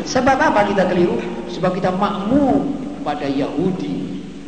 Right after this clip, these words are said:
wasalibiyin. Salah sendiri. Jadi dilatih. Sampai kalau anak ini mau dilatih supaya menjadi halim, tidak tukang marah, latih.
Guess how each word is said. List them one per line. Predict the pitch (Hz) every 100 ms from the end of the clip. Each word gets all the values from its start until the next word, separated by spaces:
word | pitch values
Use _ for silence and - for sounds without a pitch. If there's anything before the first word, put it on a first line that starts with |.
| - - - - - -
wasalibiyin. | 101 - 117 113 101 - 98 104 - - - - - - - -
Salah | - 104 127
sendiri. | 127 139 143 - 104 - - - - - - - - - - - - - - - - - -
Jadi | 202 220
dilatih. | 175 180 214 151 - - - - - - - - -
Sampai | - 233 240 247 226
kalau | 220
anak | 208 214 208
ini | 214 220 208 202
mau | 202
dilatih | 170 170 180 190
supaya | - 180 175
menjadi | 170 160 147 139
halim, | 160 185 214 196 160 - -
tidak | 147 127
tukang | - - 123
marah, | 175 139 - - - - - - - - - - -
latih. | 151 160 160